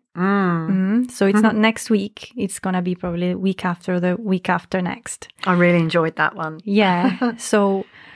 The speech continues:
Speaker 2: it is true that we spend lots of time creating stories about, about why we are not good at something or why
Speaker 1: Mm.
Speaker 2: we can't do something.
Speaker 1: Mm.
Speaker 2: And, and we feel out of touch with ourselves because we feel as though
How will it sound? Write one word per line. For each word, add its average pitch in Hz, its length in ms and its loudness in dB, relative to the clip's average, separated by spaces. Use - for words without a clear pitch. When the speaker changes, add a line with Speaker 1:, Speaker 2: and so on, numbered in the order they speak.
Speaker 2:
it 240 140 4
is 262 200 4
true 233 280 4
that 190 160 2
we 208 120 2
spend 202 640 2
lots 202 420 2
of - 140 -8
time 190 440 0
creating 196 500 0
stories 196 540 2
about, 180 440 2
about 185 300 0
why 185 320 2
we 185 160 2
are 185 80 2
not 190 220 0
good 202 180 2
at 226 100 0
something 185 520 0
or 185 160 2
why 180 260 2
Speaker 1:
Mm. 180 60 2
Speaker 2:
we 185 80 0
can't 190 260 -2
do 233 140 2
something. 185 500 0
Speaker 1:
Mm. 185 220 -4
Speaker 2:
And, 214 420 -2
and 226 140 2
we 226 100 4
feel 277 260 0
out 233 160 4
of 220 160 -8
touch - 260 0
with 202 140 2
ourselves 208 480 -2
because 220 360 -4
we 214 80 0
feel 226 360 0
as 208 240 0
though 214 380 2